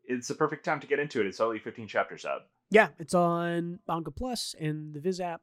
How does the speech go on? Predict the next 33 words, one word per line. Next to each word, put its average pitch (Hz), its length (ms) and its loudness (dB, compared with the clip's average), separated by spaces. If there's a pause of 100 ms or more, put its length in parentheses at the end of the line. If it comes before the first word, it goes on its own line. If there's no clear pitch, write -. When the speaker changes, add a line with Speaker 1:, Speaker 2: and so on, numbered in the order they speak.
Speaker 2:
so, 139 540 -4 (960)
uh, 135 360 -2 (100)
I 185 140 2
just 175 180 -2
lo-, 202 160 0
the 180 100 0
kids 254 280 6
are 185 40 0
so 160 200 0
funny. 147 260 -10
They 147 100 -12
just 170 220 -8
literally 165 400 -4
always 156 300 -4
have 160 160 -4
the 156 120 -6
exact 151 400 -10
same - 140 -2
Speaker 1:
<laughs> - 120 0
Speaker 2:
face. - 300 2
They, 214 160 8
literally, 240 300 10
they 277 120 10
have 233 140 4
the 208 80 -4
same 190 220 2
face 185 240 0
in 190 80 -12
every 170 320 -6
single 180 280 -4
panel 160 300 -2
they're 147 160 -10
on. 139 200 -18